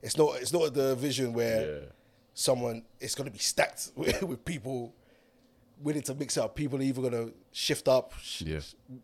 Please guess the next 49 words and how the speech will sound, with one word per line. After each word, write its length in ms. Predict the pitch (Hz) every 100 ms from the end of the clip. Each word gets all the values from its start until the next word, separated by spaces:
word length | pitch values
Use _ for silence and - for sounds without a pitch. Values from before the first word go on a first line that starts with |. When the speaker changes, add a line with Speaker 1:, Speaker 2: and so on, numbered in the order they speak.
| _ _
Speaker 1:
be 120 | 156
there 140 | 143 131
quickly, 380 | - - 127 117
get 180 | 135 120
out. 260 | 120 - - _ _ _ _ _ -
So, 400 | 139 131 123 120
um, 140 | 120 - _ _ _ _ _ _
maybe 520 | 139 170 170 151 131 123 _ _ _ _ _
if 140 | 143
the 100 | -
landscape 500 | 131 139 127 - 123 - - _ _ -
kind 200 | 127 120
of 100 | 110 - _ _ _ _ _ - -
moves 300 | 131 143 131
in 60 | 135
a 60 |
way 140 | 123 120
that 180 | 98
benefits 360 | 120 147 117 -
them, 180 | 107 110
they 100 | 104
could 200 | - 123
s-, 200 | - -
grab 180 | - 101
a 20 |
world 220 | 104 104 -
title 240 | 98 90
because 400 | 95 - 107 - 113
Speaker 2:
Mm. 200 | 98 80 - - - -
Speaker 1:
we've 120 | 87
seen 420 | - 120 110 104 - - _
Jai 220 | - 127 120
Patia 500 | 113 - 135 127 107
grab 240 | 123 104
a 20 |
world 200 | 110 107
title. 260 | 113 107 98
We 100 | 123
didn't 200 | 120 -
Speaker 2:
Yeah. 60 | 131
Speaker 1:
really 120 | 139
know 160 | 139 147
too 160 | -
much 160 | 135 110
about 180 | 113 110
Speaker 2:
You, 40 |
Speaker 1:
my 60 | -
Speaker 2:
you 60 | -
Speaker 1:
man. 260 | 113 73